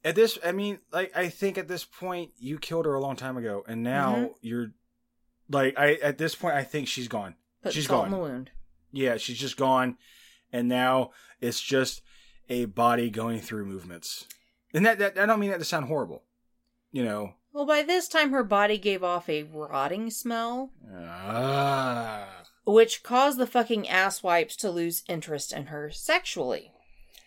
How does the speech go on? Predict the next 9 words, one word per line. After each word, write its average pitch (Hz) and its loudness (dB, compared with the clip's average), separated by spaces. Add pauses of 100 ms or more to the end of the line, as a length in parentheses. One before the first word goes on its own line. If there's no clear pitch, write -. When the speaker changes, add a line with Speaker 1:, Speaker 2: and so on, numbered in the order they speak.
(260)
Speaker 2:
Throughout 254 2
this 359 -2
whole 320 6
ordeal 165 2 (120)
Speaker 1:
That's 127 4
what 151 0
turned 147 2
him 143 0
off? 143 -2